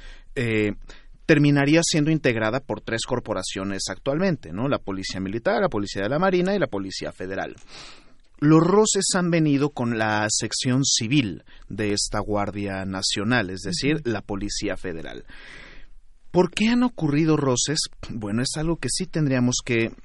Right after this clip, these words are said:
Speaker 1: platicar o discutir con, con detalle.
Speaker 2: Ujú.
Speaker 1: Sin embargo, en una forma más, eh, amplia o somera, tal vez, pues tendríamos que decir que los policías integrantes, eh, de, de la Policía Federal,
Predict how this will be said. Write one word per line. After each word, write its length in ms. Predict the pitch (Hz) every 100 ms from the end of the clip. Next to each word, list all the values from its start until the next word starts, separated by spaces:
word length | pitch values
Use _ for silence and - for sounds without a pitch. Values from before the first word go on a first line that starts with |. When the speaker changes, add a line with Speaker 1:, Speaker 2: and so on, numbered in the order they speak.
| - - - - - - - - -
Speaker 1:
platicar 580 | 117 - 113 - 110
o 60 | 120
discutir 540 | 117 - 101 - 104
con, 160 | - 110
con 280 | - 113 104
detalle. 600 | 101 - 113 92 98 127 - -
Speaker 2:
Ujú. 280 | 170 190 160 - -
Speaker 1:
Sin 280 | - 139 131
embargo, 440 | 127 139 143 143
en 100 | 147
una 160 | 151 170
forma 400 | - 147 147 135
más, 320 | 131 127 - 123
eh, 160 | 110 -
amplia 840 | 120 131 127 127 123 117 117 117
o 280 | 107 104 101
somera, 500 | - 113 123 135 123
tal 320 | 110 131 127
vez, 320 | 135 110 - - - -
pues 140 | 151 139
tendríamos 460 | 147 151 165 170 -
que 100 | 170
decir 380 | 156 135 131 127
que 320 | - 131 113
los 340 | 107 110 104 -
policías 600 | - 110 107 - 139 139
integrantes, 840 | 143 131 123 127 135 143 135 104 - 98
eh, 140 | 90
de, 480 | 101 101 98 95 87
de 140 | 107
la 80 | 92
Policía 400 | 104 98 - 113
Federal, 480 | 135 131 135 120